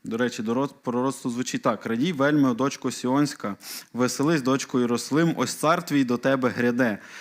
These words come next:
Справедливий, повний спасіння», до речі, те, що люди дуже очікують, «покірний і їде на ослі, на молодім віслюкові, сині ослиці».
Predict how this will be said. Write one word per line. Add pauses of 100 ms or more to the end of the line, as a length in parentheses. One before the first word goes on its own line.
(120)
Справедливий,
повний
спасіння»,
до
речі,
те,
що
люди
дуже
очікують, (360)
«покірний
і
їде
на
ослі,
на
молодім
віслюкові, (680)
сині
ослиці».